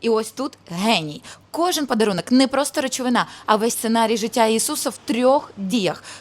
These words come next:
Золото — це символ царської влади. Ладан —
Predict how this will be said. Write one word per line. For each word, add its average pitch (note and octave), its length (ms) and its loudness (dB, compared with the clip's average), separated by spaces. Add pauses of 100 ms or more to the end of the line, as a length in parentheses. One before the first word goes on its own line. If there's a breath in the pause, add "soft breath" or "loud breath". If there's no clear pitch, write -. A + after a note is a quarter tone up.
(120 loud breath)
Золото — A#3 580 0
це - 140 -4
символ D#4 360 -2
царської G#3+ 600 2
влади. A3+ 420 4 (240 loud breath)
Ладан — A3 500 6